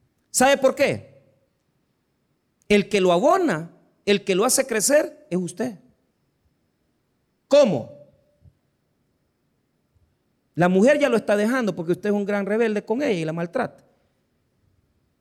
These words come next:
Y usted se mete con otra mujer, lo va a dejar.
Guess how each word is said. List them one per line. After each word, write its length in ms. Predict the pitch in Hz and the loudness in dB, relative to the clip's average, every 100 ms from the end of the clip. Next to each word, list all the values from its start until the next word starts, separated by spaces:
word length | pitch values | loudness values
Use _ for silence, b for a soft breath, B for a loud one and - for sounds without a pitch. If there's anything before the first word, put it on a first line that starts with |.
| _ 190 | _ 0
Y 80 | |
usted 200 | 185 190 | 0 0
se 160 | 214 233 | 0 0
mete 260 | 240 240 - | 0 -2 -4
con 140 | 233 | -2
otra 200 | 226 226 | -2 -2
mujer, 360 | 220 226 339 - _ _ _ _ _ _ _ _ _ _ _ | 0 -2 -2 -8 _ _ _ _ _ _ _ _ _ _ _
lo 140 | 175 196 | 2 2
va 100 | 220 | 4
a 40 | |
dejar. 520 | 240 247 320 415 190 | 2 0 -2 -4 -10